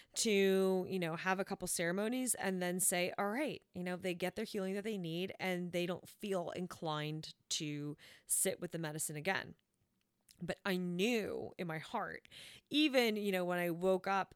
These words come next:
from the nap on the, on the fifth day after the fourth ceremony, that I was not <laughs> done sitting with the medicine. And it was this bittersweet feeling where I was like, "Damn,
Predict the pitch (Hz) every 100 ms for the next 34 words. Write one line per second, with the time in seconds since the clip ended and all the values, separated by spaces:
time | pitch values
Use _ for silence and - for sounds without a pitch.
0 | - - 202 175 170 170 170 170 185 185
1 | - - 170 170 160 156 _ _ - 180
2 | 175 165 - 180 - 190 175 160 156 160
3 | 156 - 165 - 185 185 139 71 101 -
4 | _ _ - - - - 185 185 180 -
5 | _ _ _ _ _ - 214 247 190 190
6 | 202 - - - 269 302 - _ _ _
7 | _ - - - - - - - 269 254
8 | 247 254 254 262 349 359 - 277 - _
9 | _ _ - - - - _ _ _ _
10 | _ 277 311 285 311 - 311 294 - -
11 | 196 - 330 440 415 - 339 - 339 349
12 | 311 277 247 226 226 190 - 233 262 220
13 | 175 160 165